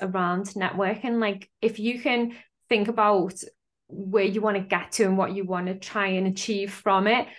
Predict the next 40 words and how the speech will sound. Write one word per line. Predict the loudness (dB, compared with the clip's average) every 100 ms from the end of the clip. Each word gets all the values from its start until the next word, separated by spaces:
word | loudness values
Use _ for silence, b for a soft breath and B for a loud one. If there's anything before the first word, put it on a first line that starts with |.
| B
even | -2 -2 -4
if | -8
you've | -6
only | -2
got | -2 0
a |
vague | 2 2 2
outline, | 0 0 0 0 0 -4
it'll | -6 -6
be | -4
so | 0 2 2
much | 0 -2
easier | -4 -2 0
then | 0 0
to | -2 -8 -8 -2
get | -2
those | 2 0
introductions. | 0 -4 -4 -6 -6 -4 -2 0
And | 0 -2 B B
even | -2 2 2 2 -2 -10 -20 -4
the | 2 2 0
questions | -2 -6 -4 -4
that | -4
you | -2 -2
ask | -2 -4
and | -4
the |
conversations | -2 -2 -2 0 0 -2 -4 -4
that | -4
you |
have | -2 2 2 2 -2
might | -4 -2 -2 -4 -8
be | -2 0
influenced | 2 2 2 2 0 -4 -2
by | 0 2 0 -6 -6
what | 0 2 2
you | 0 -2
wanna | -2 -2
actually | -4 -6 -4 -2 -2
achieve | -4 -4 -2 -2 -4